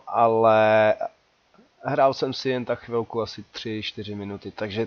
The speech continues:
tohle je obrana vítězství a la přesun do, na,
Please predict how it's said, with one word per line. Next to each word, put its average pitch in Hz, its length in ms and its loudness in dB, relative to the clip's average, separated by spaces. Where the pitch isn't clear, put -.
tohle 135 340 6
je 131 440 6
obrana 156 460 8
vítězství 147 760 0
a 139 100 10
la 135 180 12
přesun 123 640 -2
do, 110 540 2
na, 139 540 8